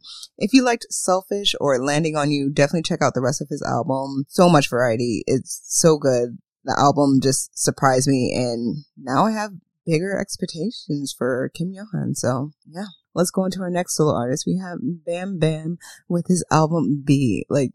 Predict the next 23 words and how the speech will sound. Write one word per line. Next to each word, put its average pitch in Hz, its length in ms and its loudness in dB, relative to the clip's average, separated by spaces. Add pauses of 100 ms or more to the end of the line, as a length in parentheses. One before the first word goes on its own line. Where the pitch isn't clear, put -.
(280)
that's - 200 -2
so 147 160 8
Bam 135 260 4
Bam. 139 380 2 (400)
Just 180 220 0
to 180 80 4
name 160 240 4
the 135 80 2
album 139 480 2
B. 131 400 -2 (340)
That's 180 160 4
like, 151 280 4 (440)
kinda 226 220 6
like, 160 240 2 (160)
you 165 240 4
know, 143 160 6
Blackpink. 147 520 4 (500)
Like, 135 200 0
their 151 120 4
album 147 260 4
was 131 100 -4
called 139 300 0 (160)
The 131 320 -6